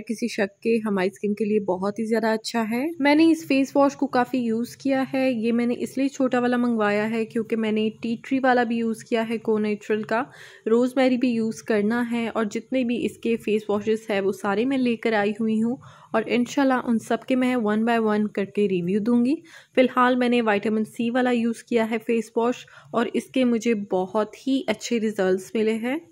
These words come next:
जेल टाइप स्ट्रक्चर में है, अच्छा फोम भी बनाता है, आपकी स्किन को ड्राई नहीं करता, जबकि मेरी स्किन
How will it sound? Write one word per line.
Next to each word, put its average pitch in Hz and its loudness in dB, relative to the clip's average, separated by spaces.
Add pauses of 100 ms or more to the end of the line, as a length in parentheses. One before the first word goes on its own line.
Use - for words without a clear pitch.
(120)
जेल 262 4
टाइप 294 4
स्ट्रक्चर 247 0
में 285 2
है, 269 0
अच्छा 262 0
फोम 220 0
भी 254 2
बनाता 262 2
है, 262 0
आपकी 202 -2
स्किन 233 -4
को 247 2
ड्राई 202 2
नहीं 254 -2
करता, 254 2 (380)
जबकि 226 0
मेरी 226 4
स्किन 247 -2